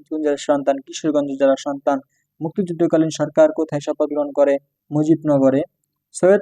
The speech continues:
নজরুল ইসলামের পেশা কি ছিল? শিক্ষকতা। ক্যাপ্টেন এম মনসুর আলী ছিলেন অর্থমন্ত্রী। ক্যাপ্টেন এম মনসুর আলী ছিলেন তৎকালীন সময়ে অর্থমন্ত্রী। মনসুর আলীর জন্মস্থান হচ্ছে সিরাজগঞ্জ জেলায়।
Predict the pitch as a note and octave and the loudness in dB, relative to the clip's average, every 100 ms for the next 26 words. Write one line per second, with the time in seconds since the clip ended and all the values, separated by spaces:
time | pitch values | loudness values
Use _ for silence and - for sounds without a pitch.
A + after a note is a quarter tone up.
0 | F#3 F3+ F3 E3+ - E3 D#3+ D#3 D#3 - | 0 0 2 2 2 2 4 4 2 0
1 | D3+ D3 D#3 D#3 D#3 D#3 C#3+ C#3 - - | -2 0 -2 0 0 2 2 2 -2 -20
2 | _ - D3+ D#3 C#3 C3+ D3 F#3 _ _ | _ -6 -2 2 2 4 2 0 _ _
3 | _ - E3+ G3 F3+ D3 D#3 D#3+ D#3 D#3 | _ 0 2 0 0 0 0 -2 -2 2
4 | D3 C#3+ C#3+ D3 C#3 C#3 - _ _ - | 4 4 2 2 2 2 -4 _ _ 0
5 | C#3 C#3 E3+ E3+ D#3+ D3+ E3 G#3 _ _ | 2 2 2 2 2 0 -2 -2 _ _
6 | D#3 D3+ F3 F3 D3+ D3 D3 D#3 D#3 D3+ | -4 -2 -2 -2 -2 0 0 -2 4 4
7 | D3 C#3+ D3+ D#3+ F3 - D3+ - D3+ C#3+ | 4 0 -4 -6 -8 -8 -6 -4 -4 -2
8 | C#3+ C#3+ C#3+ C3+ - D#3 - E3 F3 - | -2 0 4 4 2 0 0 -2 -4 -2
9 | F#4+ - D3+ D#3 D3 D3+ D3+ D3+ D3+ D#3 | -4 0 0 2 0 -4 -4 -4 -4 -8
10 | - D#3 D#3+ D3+ D#3 D3 C#3+ C3+ D3 | -2 2 2 2 -2 -2 -2 -4 -6